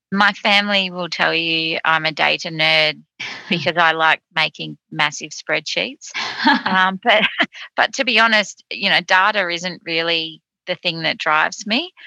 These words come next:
Speaker 1: It's more so that data's the vehicle that we can use to drive value in the organisation. And for me personally, that's really what it's always been about.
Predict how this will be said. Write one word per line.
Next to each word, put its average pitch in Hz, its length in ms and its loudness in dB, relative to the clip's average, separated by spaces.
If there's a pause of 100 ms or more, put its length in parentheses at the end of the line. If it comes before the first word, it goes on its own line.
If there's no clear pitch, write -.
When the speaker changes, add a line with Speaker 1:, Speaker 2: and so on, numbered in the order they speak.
(260)
Speaker 1:
It's - 260 0
more 185 300 2
so 175 520 2
that 160 360 0 (340)
data's 156 420 0
the 165 120 -12
vehicle 151 680 -8 (500)
that 156 200 0
we 160 100 -6
can 160 220 -8
use 151 320 -2
to 165 100 -10
drive 147 420 0
value 143 600 -2 (220)
in 165 160 -6
the 151 180 -2
organisation. 147 800 -2
And 151 260 0
for 180 80 -8
me 185 180 2
personally, 156 420 -2
that's 160 280 -2
really 170 300 2
what 151 160 0
it's - 180 -6
always 147 280 -2
been 151 220 -2
about. 175 360 2